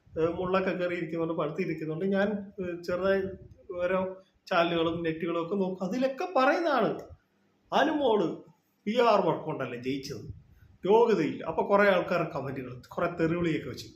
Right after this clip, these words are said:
നീ ആ കുട്ടി കപ്പ് മേടിച്ച് അവര് വീട്ടിൽ പോയി. എന്നിട്ട് നിങ്ങൾ നിർത്തിക്കൂടെ? അപ്പൊ നിങ്ങൾ ചോദിക്കും, ചേട്ടന് നിർത്തിക്കൂടാ? ചേട്ടൻ ഇതൊക്കെ പറയുന്നുണ്ട്. എൻ്റെ അന്നമാണ്, എനിക്ക് നിർത്താൻ പറ്റൂ?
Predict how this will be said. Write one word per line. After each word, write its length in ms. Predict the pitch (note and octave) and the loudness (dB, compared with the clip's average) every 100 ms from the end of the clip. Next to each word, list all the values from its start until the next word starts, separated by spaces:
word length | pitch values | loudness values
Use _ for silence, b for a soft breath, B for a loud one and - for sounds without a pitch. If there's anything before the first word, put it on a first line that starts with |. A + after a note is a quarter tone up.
| _ _ _ _ - - - - - - - - B B B D3+ | _ _ _ _ -20 -20 -18 -18 -18 -20 -20 -20 B B B -4
നീ 80 | F3 - | -2 2
ആ 40 | G3 G3+ | 2 2
കുട്ടി 260 | G#3 A#3+ A#3 - - | 0 0 -4 -8 -6
കപ്പ് 200 | D#3+ - | -4 0
മേടിച്ച് 260 | G3 E3 D#3 | 2 2 0
അവര് 160 | D3 D3+ | 0 -2
വീട്ടിൽ 240 | C3 D3+ - | -4 -6 -8
പോയി. 100 | - - - - - _ _ _ _ _ - - - - - - _ _ _ _ _ - - _ - - - - - _ _ - - - - | -16 -18 -20 -20 -20 _ _ _ _ _ -20 -20 -20 -20 -20 -20 _ _ _ _ _ -20 -20 _ -20 -18 -16 -16 -20 _ _ -16 -12 -10 -6
എന്നിട്ട് 300 | D3+ A#3 B3 C4 | 0 0 2 2
നിങ്ങൾ 160 | G#3+ G#3+ | 4 4
നിർത്തിക്കൂടെ? 560 | F#3 D#3+ F3 - - G#2+ - _ _ _ - - - - - - | 4 0 -4 -10 -14 -14 -16 _ _ _ -20 -20 -20 -20 -20 -2
അപ്പൊ 140 | G#3 B3+ | 4 4
നിങ്ങൾ 220 | C4 C4 C4 | 4 4 6
ചോദിക്കും, 280 | G3 G3 D#3+ | 6 4 6
ചേട്ടന് 380 | G#3 A3+ C4+ B3+ | 6 6 6 4
നിർത്തിക്കൂടാ? 480 | F3+ F3 - D#3+ D3+ C3 | 2 0 -4 0 0 2
ചേട്ടൻ 260 | F#3+ A3 | 2 2
ഇതൊക്കെ 260 | G#3+ F#3 F#3+ - | 2 0 -2 -2
പറയുന്നുണ്ട്. 420 | D#3+ D#3 D#3+ B2 B2 - _ - | -2 0 -2 -6 -12 -16 _ -14
എൻ്റെ 200 | E3 F3 | -8 2
അന്നമാണ്, 500 | A3 G#3 B3+ A#3 E3+ C3+ - G3 | 2 4 2 2 0 -2 -8 -8
എനിക്ക് 200 | F3 G3 G#3+ | -4 -2 0
നിർത്താൻ 280 | G3+ A3 G3 | 0 0 0
പറ്റൂ? 220 | E3+ - | -4 -8